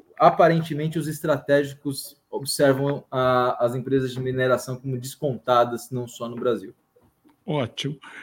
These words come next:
Speaker 2: É, vamos colocar aí na tela, Ricardo André Coradini pergunta, "Uzi Minas caiu demais hoje, novamente, o que estará acontecendo?"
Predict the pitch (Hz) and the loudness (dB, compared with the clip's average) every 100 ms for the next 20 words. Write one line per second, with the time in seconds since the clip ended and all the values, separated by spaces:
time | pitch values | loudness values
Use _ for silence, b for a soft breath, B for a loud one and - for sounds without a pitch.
0 | B 165 151 139 175 220 190 208 185 147 | B 6 6 6 6 6 6 6 6 6
1 | 160 160 139 135 160 165 147 123 139 139 | 6 6 6 4 4 4 6 4 0 0
2 | 156 180 160 147 135 127 131 135 143 - | 4 4 6 6 8 8 6 4 4 0
3 | - 156 143 123 110 127 147 143 - 147 | 2 4 6 4 4 4 4 2 2 0
4 | 110 107 104 95 117 127 175 160 165 165 | 0 -2 -2 -2 -4 -4 -2 2 4 6
5 | 143 131 113 104 104 - 139 135 123 123 | 8 8 6 0 -4 -2 2 4 4 4
6 | 123 123 110 104 135 123 92 104 95 b | 4 4 2 2 2 2 2 -2 -4 b
7 | b b b _ _ _ 135 131 107 120 | b b b _ _ _ 0 0 2 2
8 | 135 147 - 127 - 180 - 151 143 147 | 2 2 -2 -8 -4 -6 -2 2 4 4
9 | 143 143 135 135 123 - 110 - | 2 0 0 -2 -6 -4 -6 -6